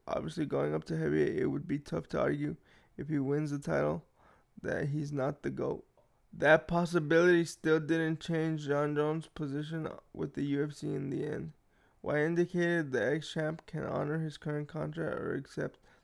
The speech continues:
the legacy he built up at this point." That's another thing, bro.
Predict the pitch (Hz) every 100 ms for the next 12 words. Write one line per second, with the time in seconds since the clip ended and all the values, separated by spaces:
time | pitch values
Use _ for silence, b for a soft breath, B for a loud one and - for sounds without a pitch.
0 | b - 135 139 151 147 151 139 127 139
1 | 139 - - - - - - - - _
2 | _ B B B B B - 175 233 196
3 | 156 160 190 170 139 143 135 139 135 143
4 | 143 165